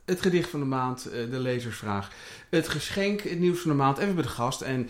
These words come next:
dat is, eh, deze keer Liedewijde Paris, of Paris, daar gaan we vandaag dus achter komen. Zij schreef een geweldig boek, namelijk, eh, een gedicht is ook maar een ding. De kenner,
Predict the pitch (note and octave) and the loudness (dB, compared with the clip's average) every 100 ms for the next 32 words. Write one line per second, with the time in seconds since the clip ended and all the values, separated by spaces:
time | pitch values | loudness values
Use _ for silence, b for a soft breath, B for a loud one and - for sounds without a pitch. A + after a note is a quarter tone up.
0 | B B B E3+ D3+ C3 - - C3 A#2+ | B B B 0 0 -2 -4 -6 -2 0
1 | A2+ D2+ - - C#3+ C3+ - B2 D#3 F3 | 2 -2 -8 -6 -4 -2 0 2 6 8
2 | D3 C#3+ B2 A2 - - D3+ C#3 D#3 G3+ | 8 8 6 4 0 -2 2 2 4 2
3 | - C3+ - D#3 D#3 F#3 D#3+ C#3+ B2+ A2+ | 0 -2 4 6 6 4 0 0 0 0
4 | A2 A#2+ A2 G2 G2 - - F3 D#3+ A#3 | -2 0 0 0 -4 -4 -4 0 2 2
5 | - - E3 G3 F3+ F3+ F3 E3+ E3+ F#3+ | 0 -4 0 2 4 4 4 4 6 8
6 | G#3 G3+ D#3+ G3 E3+ D#3+ D#3 - A#2+ G#2+ | 8 6 4 4 4 4 4 2 -6 -6
7 | F#2+ D#3 C#3 F3 F3 D3 D3+ E3 E3+ E3 | -2 -2 4 6 6 6 2 4 4 6
8 | D3+ D3 F3+ - B B A2 A#2+ D3 C3+ | 4 4 2 0 B B -2 4 6 6